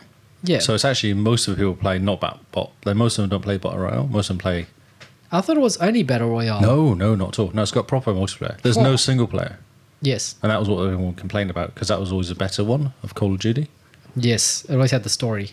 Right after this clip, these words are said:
Speaker 2: Yeah, really good story in the Blobs games.
Speaker 1: Well, good story in inverted commas.
Speaker 2: Well, you know, you spend for half an hour at least to complete the whole thing,
Speaker 1: <laughs> Good
Speaker 2: but
Speaker 1: for cod.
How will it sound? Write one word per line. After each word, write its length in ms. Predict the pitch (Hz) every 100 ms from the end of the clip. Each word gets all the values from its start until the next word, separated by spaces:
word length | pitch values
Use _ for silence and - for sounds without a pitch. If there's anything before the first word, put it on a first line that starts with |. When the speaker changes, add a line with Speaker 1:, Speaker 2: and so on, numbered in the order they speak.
| - -
Speaker 2:
Yeah, 200 | 110 92
really 220 | 98 101
good 120 | 95
story 240 | - 101 92
in 60 |
the 60 | 90
Blobs 240 | 92 -
games. 340 | - 87 - - - -
Speaker 1:
Well, 320 | 120 113 98 -
good 260 | 131 123 110
story 520 | - - - 107 98
in 120 | 98
inverted 400 | 104 104 110 -
commas. 300 | - 110 101
Speaker 2:
Well, 260 | 147 143 127
you 80 |
know, 120 | 117 101
you 120 | 101
spend 240 | - 110
for 60 | -
half 160 | 92 92
an 80 |
hour 180 | 92 87
at 120 | 101
least 180 | 92 85
to 40 | -
complete 240 | - -
the 80 | 82
whole 120 | 92
thing, 240 | 90 87 -
Speaker 1:
<laughs> 60 | -
Good 160 | -
Speaker 2:
but 40 | 76
Speaker 1:
for 200 | - 127
cod. 420 | - 127 123 113